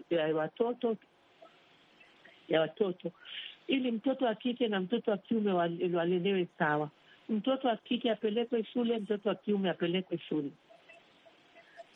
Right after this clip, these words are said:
Na kwa hakika tukiangalia sasa hivi watu wanaelimika, si watoto wale wa kukaa ndani ya nyumba. Na tumefanya bidii pia kuzunguka, kuangalia watoto wale wanazurura barabarani, imezidi sana.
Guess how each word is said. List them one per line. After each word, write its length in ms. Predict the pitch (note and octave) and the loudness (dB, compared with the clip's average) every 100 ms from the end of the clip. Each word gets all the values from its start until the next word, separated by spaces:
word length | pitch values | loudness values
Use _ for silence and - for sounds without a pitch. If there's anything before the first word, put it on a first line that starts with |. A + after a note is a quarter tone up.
| - | -4
Na 140 | G#3 G#3 | 0 2
kwa 180 | A#3+ | 2
hakika 540 | A3+ A#3 - F4+ - A#3 | 0 -2 -2 -2 0 0
tukiangalia 840 | G#3 G#3 A3+ G#3+ A3 A#3+ C4 B3 | 0 0 2 2 2 2 2 0
sasa 280 | A3+ G3 A3 | 0 0 2
hivi 200 | A#3+ G3+ | 2 2
watu 200 | A3 G#3 | 0 0
wanaelimika, 800 | D#3+ D#3 D3+ E3 G3 A#3 A#3 A3+ - | -2 0 0 0 0 0 0 -2 -2
si 60 | B3+ | 0
watoto 380 | G3+ G#3+ G3+ | 0 -2 -2
wale 120 | G#3 G3 | 0 0
wa 60 | |
kukaa 340 | F3 F3+ F#3+ E3+ | -2 -4 -2 -2
ndani 220 | D3 D3 | -2 -2
ya 80 | D3+ | 0
nyumba. 400 | F3 A3+ A3+ A#3 - - - - - - - - _ _ - | 0 -2 -2 -6 -8 -20 -20 -20 -20 -20 -20 -20 _ _ 0
Na 140 | A3+ | 2
tumefanya 600 | A#3+ B3 B3 C#4+ D4 C4+ | 2 0 0 0 2 2
bidii 360 | A3+ A#3 A#3+ A#3+ | 2 0 0 0
pia 300 | - B3 G#3 | 0 0 0
kuzunguka, 720 | - G3 A3 A3 B3+ - E3+ - - | 0 0 0 0 -2 -4 -14 -18 -8
kuangalia 580 | - A3+ A3 A#3+ B3 C4+ | 2 2 4 0 2 2
watoto 440 | A3+ G#3+ C4+ B3 A#3 | 2 0 -2 0 0
wale 200 | A#3+ A3+ | 0 2
wanazurura 600 | G3+ G3+ G#3 G#3+ A3 G3+ | 2 0 2 2 0 0
barabarani, 680 | F#3 F#3 F#3 G3 A3 F#3+ F3+ | 0 0 2 2 2 0 0
imezidi 720 | A3 G3+ G#3 G3 B3 A#3+ F#3 F3 - - _ _ - | 0 0 0 0 0 0 -2 -6 -14 -20 _ _ -4
sana. 280 | G3 D#3+ D3 | 0 0 -2